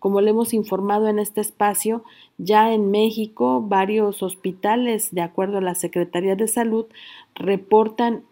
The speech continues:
un cien por ciento de ocupación hop-, hospitalaria por esta variante.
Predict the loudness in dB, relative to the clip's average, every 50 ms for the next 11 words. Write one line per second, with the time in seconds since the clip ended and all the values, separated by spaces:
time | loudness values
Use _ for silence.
0 | _ _ -6 -4 -2 0 2 2 2 0 -2 -2 0 2 2 2 2 0 -2 -4
1 | -2 -4 -4 -4 -2 -2 -2 0 0 0 0 -2 -6 -6 -6 -6 -6 -4 -4 -4
2 | -4 -4 -4 -6 -10 -14 _ -12 -12 -10 -10 -12 -10 -4 -2 0 2 4 4 4
3 | 4 4 2 0 -2 -2 -2 0 0 2 2 2 0 0 0 0 0 2 2 2
4 | 0 2 2 4 4 4 4 4 0 -2 -6 -10